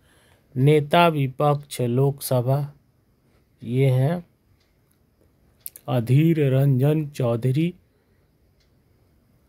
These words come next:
महासचिव लोकसभा उत्पल कुमार सिंह। आइए अब जानते हैं निर्वाचन आयोग के प्रमुख अधिकारियों के बारे में। तो मुख्य निर्वाचन आयुक्त हैं सुशील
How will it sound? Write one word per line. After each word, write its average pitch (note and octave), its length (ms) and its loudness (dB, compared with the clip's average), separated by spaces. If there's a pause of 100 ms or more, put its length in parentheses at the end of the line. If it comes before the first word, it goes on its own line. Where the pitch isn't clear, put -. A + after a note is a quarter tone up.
(120)
महासचिव D#3 1080 0
लोकसभा C3 800 -2 (100)
उत्पल C3+ 480 -4
कुमार A2+ 420 -8
सिंह। C#3+ 380 -8 (680)
आइए A#2 380 -2
अब A#2 180 -4
जानते B2 500 -2
हैं C3+ 180 -4
निर्वाचन A2+ 800 -4
आयोग A2+ 420 -6
के G#2 100 -12
प्रमुख A2+ 560 -10
अधिकारियों A2 720 -6
के B2+ 140 -6
बारे G#2+ 320 -4
में। A#2 200 -8 (920)
तो A#2+ 60 -12
मुख्य D#3 440 -2
निर्वाचन C#3+ 760 0
आयुक्त B2 460 -4
हैं C3 260 -2
सुशील E3+ 1080 -4